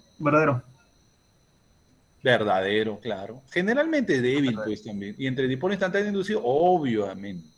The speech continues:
Speaker 2: Dos.
Speaker 1: Verdadero.
Speaker 2: Verdadero, porque todas son apolares. Profe, yo antes he visto esa pregunta de son predominantes en este compuesto. Eso no entiendo, profe.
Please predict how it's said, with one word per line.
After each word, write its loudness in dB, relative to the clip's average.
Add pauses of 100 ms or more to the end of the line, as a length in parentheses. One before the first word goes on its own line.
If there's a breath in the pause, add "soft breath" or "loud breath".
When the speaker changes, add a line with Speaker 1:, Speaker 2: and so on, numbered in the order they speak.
(500)
Speaker 2:
Dos. -2 (1000)
Speaker 1:
Verdadero. 2 (1300)
Speaker 2:
Verdadero, -2
porque -8
todas -6
son -8
apolares. -8 (1000)
Profe, -2
yo -2
antes -4
he 0
visto 0
esa -4
pregunta -2
de 4
son -4
predominantes 0
en -4
este -8
compuesto. -2
Eso -2
no 2
entiendo, 0
profe. -4